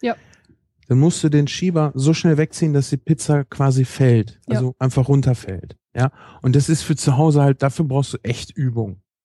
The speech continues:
Speaker 2: Das brauchst du für die Methode halt einfach nicht.
Speaker 1: Aber wenn man zu viel Mehl nimmt, schmeckt die Pizza nicht zu sehr nach Mehl am Ende?
Speaker 2: Nein, das macht gar nichts, weil du hast ja
Speaker 1: Okay.
Speaker 2: diese Hitze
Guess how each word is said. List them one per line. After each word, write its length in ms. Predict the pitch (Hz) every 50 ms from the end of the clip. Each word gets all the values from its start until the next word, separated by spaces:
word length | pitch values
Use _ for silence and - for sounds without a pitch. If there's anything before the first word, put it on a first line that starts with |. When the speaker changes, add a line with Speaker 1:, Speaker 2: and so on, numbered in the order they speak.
| _ _ _ _ _ _ _ _ - - -
Speaker 2:
Das 160 | 117 98 -
brauchst 300 | - 120 127 127 - -
du 60 | 123
für 160 | - - 131
die 140 | 113 117 123
Methode 400 | 127 127 123 - - 135 131 123
halt 180 | 117 117 107 -
einfach 320 | 120 117 - 117 - -
nicht. 320 | 120 117 113 - - - _ _
Speaker 1:
Aber 160 | - 214 208
wenn 140 | 202 214 220
man 160 | 226 226 220
zu 100 | - -
viel 340 | 208 - - 233 240 247 254
Mehl 240 | 254 247 247 240 247
nimmt, 240 | 240 247 247 247 -
schmeckt 300 | - - - - _ -
die 60 | 220
Pizza 320 | - - 220 - - 208
nicht 200 | 208 208 - -
zu 140 | - - 220
sehr 180 | 208 226 220 220
nach 160 | 214 208 214
Mehl 280 | 214 208 208 220 277
am 120 | 311 285 269
Ende? 240 | 254 254 277 311 330 _ -
Speaker 2:
Nein, 220 | - 139 131 120 117
das 140 | 123 135 127
macht 200 | 160 160 143 -
gar 120 | - 139 160
nichts, 220 | 202 214 - -
weil 80 | 143 143
du 80 | 147
hast 100 | 151 147 -
ja 40 | 147
Speaker 1:
Okay. 60 | 135
Speaker 2:
diese 180 | 139 135 135
Hitze 360 | 135 170 170 - - 220 254